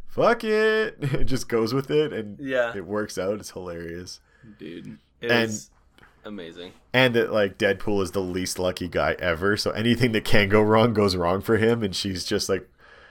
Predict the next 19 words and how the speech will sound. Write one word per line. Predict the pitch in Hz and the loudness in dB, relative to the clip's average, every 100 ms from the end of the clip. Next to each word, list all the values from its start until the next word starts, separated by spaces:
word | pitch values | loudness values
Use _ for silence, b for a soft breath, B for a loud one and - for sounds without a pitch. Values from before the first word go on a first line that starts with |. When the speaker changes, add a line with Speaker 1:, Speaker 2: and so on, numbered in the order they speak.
| B | B
Speaker 1:
walking | - 98 92 92 98 | -2 4 4 4 2
out | 87 95 | 2 2
unscathed. | 87 87 - 90 82 98 - B | 0 -2 -2 0 0 0 -2 B
<laughs> | B B B B - | B B B B 2
Speaker 2:
Yeah, | 139 131 | 4 6
I | 131 | 6
like | 139 143 143 | 4 2 -2
the | 127 | -6
part | 139 120 113 | 0 0 0
where, | 101 110 107 104 98 73 | -2 -2 0 2 0 -4
uh, | 90 87 85 _ | -8 -10 -12 _
Cable, | - 120 107 104 101 98 | -6 -4 -2 2 2 2
like, | 92 87 87 - - - 107 | -2 -6 -10 -12 -16 -14 -10
the, | 113 101 98 92 - | -6 -4 -4 -6 -8
he | 117 | -8
jumps | 110 123 117 110 | -8 -4 -4 0
out | 113 107 | 2 2
of | |
that, | 104 101 92 | 2 0 -4